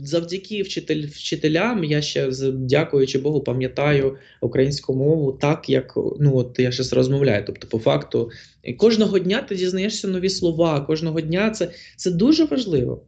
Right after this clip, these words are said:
Тому для мене це не, не дуже важливий момент. Але чи с-, чи сказати, що я ще спілкуюся російською? Я спілкуюся російською з друзями, звичайно,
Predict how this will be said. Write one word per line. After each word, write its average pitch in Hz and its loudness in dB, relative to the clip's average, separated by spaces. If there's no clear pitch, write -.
Тому 196 4
для 180 2
мене 220 2
це 170 0
не, 143 2
не 156 2
дуже 147 4
важливий 151 4
момент. 123 0
Але 170 6
чи 202 0
с-, 180 2
чи 180 2
сказати, 185 0
що - -2
я 175 2
ще 170 -6
спілкуюся 220 -2
російською? 135 -2
Я 120 2
спілкуюся 170 2
російською 147 2
з 127 -2
друзями, 147 4
звичайно, 135 -2